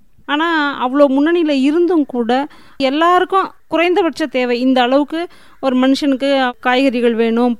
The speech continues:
தானிய உணவுகள் இந்த அளவுக்கு எடுத்துக்கணும் அப்படின்லாம் ஒரு கணக்கு சொல்றாங்க, இந்த ஆரோக்கியத்தை பத்தி ஆராய்ச்சி பண்றவங்கெல்லாம். அவங்க சொல்ற மாதிரி அந்த அளவுக்கு எல்லாருக்கும் காய்கறிகள், பழங்கள் கிடைக்கிறது இல்ல அப்படிங்கிறாங்களே, அது ஏங்க?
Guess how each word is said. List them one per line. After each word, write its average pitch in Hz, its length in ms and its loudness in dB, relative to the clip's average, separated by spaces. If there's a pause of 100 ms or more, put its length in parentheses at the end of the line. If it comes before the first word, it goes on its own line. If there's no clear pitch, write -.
(180)
தானிய 277 360 0
உணவுகள் 254 380 0
இந்த 240 200 0
அளவுக்கு 240 340 0
எடுத்துக்கணும் 226 460 -4
அப்படின்லாம் 240 380 -2
ஒரு 233 160 -2
கணக்கு 240 480 -2
சொல்றாங்க, 214 280 -4
இந்த 214 160 -2
ஆரோக்கியத்தை 233 640 -2
பத்தி 233 220 -4
ஆராய்ச்சி 226 400 -6
பண்றவங்கெல்லாம். 208 640 -6 (420)
அவங்க 320 340 0
சொல்ற 339 300 -2
மாதிரி 339 260 -2
அந்த 277 300 -2
அளவுக்கு 294 380 -2
எல்லாருக்கும் 294 600 -2
காய்கறிகள், 262 560 -4
பழங்கள் 240 520 -6
கிடைக்கிறது 262 500 -4
இல்ல 226 240 -2
அப்படிங்கிறாங்களே, 208 460 -4
அது 208 220 -8
ஏங்க? 214 280 -6